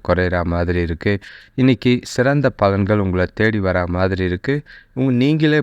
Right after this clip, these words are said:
பார்த்தீங்கன்னா தைரியமா உறுதியோட இருக்கிற மாதிரி ஒரு ஃபீல் உங்ககிட்டயே இருக்கும். அதன் மூலியமா சீரான பலன்கள், நம்பிக்கையோட உங்க க்-, நீங்க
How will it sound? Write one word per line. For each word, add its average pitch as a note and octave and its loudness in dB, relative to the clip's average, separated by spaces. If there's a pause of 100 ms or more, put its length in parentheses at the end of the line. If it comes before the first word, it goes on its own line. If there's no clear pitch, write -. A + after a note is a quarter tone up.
(100)
பார்த்தீங்கன்னா G2 0
தைரியமா G#2+ 2
உறுதியோட G2+ 0
இருக்கிற F#2 -2
மாதிரி F2+ -2
ஒரு G2 -2 (120)
ஃபீல் B2+ 2
உங்ககிட்டயே F#2 0
இருக்கும். F2+ -2 (340)
அதன் A#2+ 2
மூலியமா G#2+ 2
சீரான A2+ 2 (140)
பலன்கள், G#2 2 (200)
நம்பிக்கையோட A#2+ 2
உங்க G#2+ 0
க்-, - -16 (160)
நீங்க A2 2